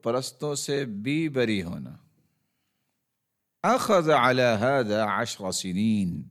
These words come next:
یدعو الی التوحید، رسول اللہ صلی اللہ علیہ وسلم نے دس سال تک توحید کی دعوت دی۔ وبلدہ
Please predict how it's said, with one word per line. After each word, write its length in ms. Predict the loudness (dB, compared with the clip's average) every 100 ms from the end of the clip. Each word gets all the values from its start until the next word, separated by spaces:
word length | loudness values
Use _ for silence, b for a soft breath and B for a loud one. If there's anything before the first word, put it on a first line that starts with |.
| _ _ _ _ _ _ _ _
یدعو 560 | -6 -2 -2 0 0 -2
الی 220 | -2 -4
التوحید، 1080 | -4 -4 -2 -2 -4 -6 -4 -4 -4 -6 -12 _ _ _ _ _ _ _ _ _ _ _ _ _ _ _ _ _ _ _ _ -2
رسول 340 | 2 2 4
اللہ 240 | 4 2 2
صلی 200 | 0 0
اللہ 440 | 0 0 -2 -4 -4
علیہ 140 | -2 -4
وسلم 380 | -6 -6 -4 -2
نے 220 | -2 -4 -10 _ _ _ _ _ _ _ _ -16
دس 320 | -6 -2 -2
سال 720 | 0 -2 0 2 2 4 2 0 -4
تک 260 | -4 -4
توحید 540 | -2 -2 -2 -6 -6 -10
کی 140 | -10
دعوت 380 | -8 -6 -8 -12
دی۔ 180 | -16 -20 _ _ _ _ _ _ _ _ _ _ _ _ _ _ _ _ _ _ _ -2
وبلدہ 560 | 2 4 4 4 2